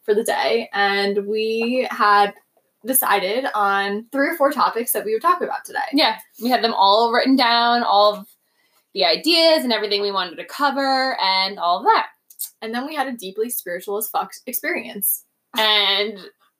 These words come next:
Speaker 2: we still wanted to record, but we, it was so spiritual that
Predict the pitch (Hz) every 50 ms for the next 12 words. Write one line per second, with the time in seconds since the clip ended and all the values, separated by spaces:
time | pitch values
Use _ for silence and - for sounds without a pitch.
0 | _ - 277 - - - 392 302 285 294 294 - - 233 233 220 214 233 247 302
1 | 277 311 415 - - - 214 190 185 220 285 294 233 - - - - - - _
2 | - - - _ _ _ _ _ _ _ _ _ 185 196 247 240 247 254 262 247
3 | 190 180 - _ _ _ _ _ _ _ _ _ _ _ _ _ _ _ _ _
4 | _ _ _ _ _ _ _ _ _ _ _ _ _ _ _ 269 277 277 311 330
5 | - - 247 226 247 262 254 - - - 208 202 202 202 202 233 233 233 240 247
6 | 233 226 214 196 185 185 185 185